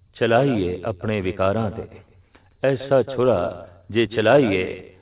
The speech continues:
ਆਪਣੇ ਉਸ ਮਨ ਤੇ ਜੋ ਪਾਪਾਂ ਨਾਲ ਭਰਿਆ ਹੋਇਆ ਹੈ, ਤੋ ਸਾਹਿਬ ਕਹਿੰਦੇ ਨੇ, "ਤਿਸ ਕਾ ਕੁੱਠਾ ਹੋਵੇ ਸੇਖ,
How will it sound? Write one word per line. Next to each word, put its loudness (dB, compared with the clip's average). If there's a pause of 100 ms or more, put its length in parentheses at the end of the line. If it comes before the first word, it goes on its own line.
(300)
ਆਪਣੇ -2
ਉਸ 0
ਮਨ 2
ਤੇ 0
ਜੋ -2
ਪਾਪਾਂ 2
ਨਾਲ 2
ਭਰਿਆ 4
ਹੋਇਆ 0
ਹੈ, -20 (1600)
ਤੋ -8
ਸਾਹਿਬ 0
ਕਹਿੰਦੇ 2
ਨੇ, -2
"ਤਿਸ -6
ਕਾ 4
ਕੁੱਠਾ -2
ਹੋਵੇ -2
ਸੇਖ, -2